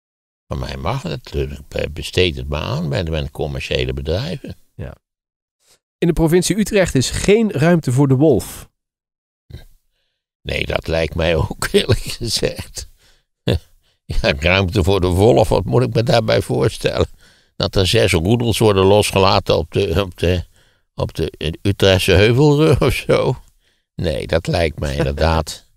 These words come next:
Speaker 2: <laughs>
Speaker 1: Laten we dat beperken tot de Hoge Veluwe of, of andere, eh, wat, wat ruimer bemeten streken in Nederland.
Speaker 2: Oké, eh, als gemeente, eh, onvoldoende statushouders, ehm,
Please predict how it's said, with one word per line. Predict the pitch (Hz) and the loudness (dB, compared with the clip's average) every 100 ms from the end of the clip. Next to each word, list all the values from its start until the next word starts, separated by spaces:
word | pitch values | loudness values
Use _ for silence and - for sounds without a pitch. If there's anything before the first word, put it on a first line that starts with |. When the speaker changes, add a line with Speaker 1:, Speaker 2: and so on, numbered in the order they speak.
| _ | _
Speaker 2:
<laughs> | _ _ - | _ _ -14
Speaker 1:
Laten | - | -8
we | 67 | -2
dat | 69 73 | -2 0
beperken | 71 - 71 67 - | -4 0 0 0 -2
tot | 73 67 | -2 0
de | 69 | 2
Hoge | 80 76 73 | 2 2 0
Veluwe | 62 60 76 67 80 78 73 73 | -2 0 0 0 0 0 -2 -2
of, | 62 - | -4 -8
of | - 78 - | -10 -14 -16
andere, | - 76 73 69 73 67 - _ _ _ _ _ | -6 -2 -2 -2 0 -2 -4 _ _ _ _ _
eh, | - - | -12 -8
wat, | 65 71 71 | -4 -4 -6
wat | 64 71 - | -6 -6 -6
ruimer | 73 71 90 87 78 | -6 -2 0 0 0
bemeten | 69 71 71 73 - | 0 -2 0 -2 -6
streken | - 78 73 73 76 | -8 -2 -2 0 -4
in | 73 | -4
Nederland. | 73 69 71 69 71 - _ _ _ _ _ | -4 -4 -4 -6 -8 -16 _ _ _ _ _
Speaker 2:
Oké, | 101 104 | -12 -10
eh, | 80 - 107 104 | -12 -14 -8 -6
als | - 123 | -2 -2
gemeente, | 139 151 156 123 - - | 0 2 2 2 -2 0
eh, | 117 104 92 82 | 4 4 4 2
onvoldoende | 190 214 139 110 107 95 82 | 2 2 2 2 2 2 0
statushouders, | - 156 170 104 95 85 76 76 135 - - - | 0 0 0 -2 -2 0 -2 -2 -6 -8 -16 -20
ehm, | - 80 80 80 76 65 | -12 -10 -8 -8 -8 -10